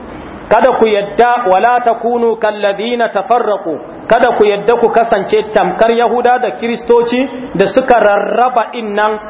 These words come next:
suka bar abinda, asalin abinda aka aiko musu. "Wakhtalafu", suka yi ta sabani,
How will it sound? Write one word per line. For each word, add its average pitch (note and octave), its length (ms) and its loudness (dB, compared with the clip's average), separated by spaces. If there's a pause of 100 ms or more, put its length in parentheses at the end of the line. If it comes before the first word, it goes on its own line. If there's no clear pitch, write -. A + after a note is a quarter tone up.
(300)
suka C4+ 240 2 (220)
bar C#4 160 4 (240)
abinda, A3+ 640 0
asalin B3+ 400 0
abinda A3+ 340 -2
aka G#3+ 220 0 (100)
aiko G#3+ 280 0 (500)
musu. A3 320 0 (340)
"Wakhtalafu", A#3+ 840 2
suka B3+ 260 0
yi A3+ 140 0
ta D4 140 0 (100)
sabani, G#3 640 0